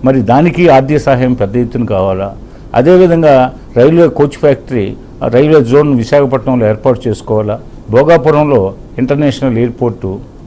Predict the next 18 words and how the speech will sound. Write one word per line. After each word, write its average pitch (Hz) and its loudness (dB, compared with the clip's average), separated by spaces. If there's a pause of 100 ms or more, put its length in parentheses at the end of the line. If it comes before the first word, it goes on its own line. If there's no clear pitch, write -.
(160)
ఏర్పాటు 120 -2
చేసుకోవాలా, 98 -6 (400)
అదేవిధంగా 160 2 (200)
నదీ 160 4
జలాల 160 4
అనుసంధాన, 147 0
అనుసంధానం 131 -2
ఉంది, 110 -6 (560)
గొప్ప - 0 (500)
నల్లరేగడి 143 2
నేలలు, 127 -4 (120)
ఎర్రరేగడి 135 0
నేలలు 120 -4
ఉన్నటువంటి 113 -6
రాయలసీమ 117 -2
ప్రాంతాన్ని 104 -4 (600)
సస్యశ్యామలం 127 -2 (120)
చేయాలా. 101 -2